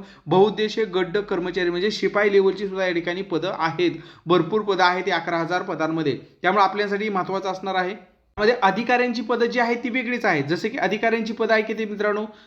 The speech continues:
दोन हजार आठशे त्रेसष्ट हे अधिकाऱ्यांची पदं आहेत आणि बाकीचे कर्मचारी वृंद जे आहेत, लिपिक असू द्या, शिपाई असू द्या, तर ती किती आहेत मित्रांनो, अकरा हजार चौसष्ट आणि ही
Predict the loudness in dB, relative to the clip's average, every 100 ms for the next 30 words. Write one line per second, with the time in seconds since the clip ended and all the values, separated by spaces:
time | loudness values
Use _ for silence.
0 | -2 4 4 4 0 -2 -2 -2 -2 0
1 | 0 -2 -2 -2 0 0 0 2 0 0
2 | 2 4 4 2 0 0 2 0 -2 -4
3 | -2 0 0 0 0 0 0 2 2 2
4 | 0 0 -4 -12 -12 -4 -4 -2 -2 -2
5 | -2 -4 -2 0 2 2 0 -4 -4 -6
6 | -6 -4 0 2 0 -2 -2 -2 -4 -2
7 | -2 -2 0 -2 -2 0 0 0 0 2
8 | 2 0